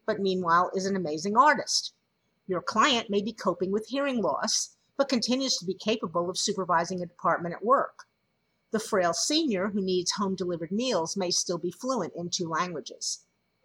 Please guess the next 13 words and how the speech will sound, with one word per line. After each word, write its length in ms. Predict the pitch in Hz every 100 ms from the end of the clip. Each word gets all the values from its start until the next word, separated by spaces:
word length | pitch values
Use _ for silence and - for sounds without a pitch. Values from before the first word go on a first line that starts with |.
| _ _
When 240 | - 247 240
we 240 | 220 202 -
only 300 | 269 403 233
see 220 | - 202
clients 640 | 190 214 196 175 160 - - -
as 360 | 214 240 247 175
their 200 | 170 156
need, 420 | 180 190 120 - - _ _ _ -
we 160 | 208
discount 640 | 160 220 226 - 208 170 170
their 140 | 170
multidimensional 880 | 175 185 196 180 175 160 160 160 147
lives. 560 | 143 147 139 - -